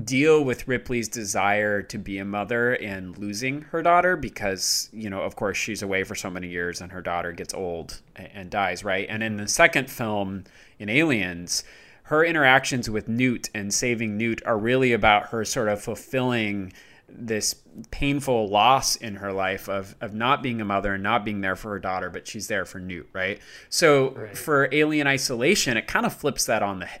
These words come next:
Speaker 1: its head. And now we're Amanda Ripley trying to find out what happened to her mother.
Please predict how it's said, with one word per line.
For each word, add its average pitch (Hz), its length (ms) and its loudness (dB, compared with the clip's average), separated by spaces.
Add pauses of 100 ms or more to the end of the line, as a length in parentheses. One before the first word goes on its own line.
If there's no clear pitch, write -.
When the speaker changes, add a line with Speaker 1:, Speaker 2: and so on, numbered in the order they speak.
Speaker 1:
its - 180 -6
head. 180 380 4
And 107 340 -2
now 143 320 4
we're 117 400 2
Amanda 135 460 2
Ripley 90 640 -2 (540)
trying 143 440 4
to 127 60 -4
find 127 280 2
out 113 180 6
what 107 120 2
happened 107 500 4
to 98 800 -6
her - 160 -12
mother. 107 520 4